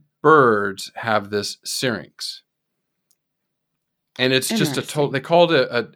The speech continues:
Speaker 1: evolutionary novelty. It was just, it, they all, all songbirds have this, and they all go back to this, this ancient ancestor in Australia that this evolved,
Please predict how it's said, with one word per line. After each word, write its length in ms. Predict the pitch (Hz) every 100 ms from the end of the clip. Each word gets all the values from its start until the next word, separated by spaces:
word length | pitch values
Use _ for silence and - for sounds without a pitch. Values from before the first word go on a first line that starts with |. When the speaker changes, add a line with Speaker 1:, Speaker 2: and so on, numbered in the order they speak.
| -
Speaker 1:
evolutionary 800 | 135 165 170 165 160 156 143 139
novelty. 720 | 110 110 101 95 - 85 78 _ _
It 120 | 117
was 100 | 110
just, 280 | 120 113 -
it, 300 | 113 - -
they 160 | 113
all, 280 | - 123 - - - - _ -
all 260 | 135 175
songbirds 600 | 185 180 165 170 170 160
have 280 | 147 127 135
this, 240 | 151 160 139
and 80 |
they 120 | 113 - _
all 300 | 131 135 147
go 140 | 147 143
back 240 | 127 127
to 140 | -
this, 240 | 117 101 -
this 240 | 107 104 -
ancient 340 | 120 127 151
ancestor 640 | 117 120 120 120 110 113 110 117
in 100 | 120
Australia 640 | 139 - 113 101 95 131 - _ _ _ _ _
that 160 | - 110
this 180 | 110 -
evolved, 720 | 117 139 165 117 104 104 -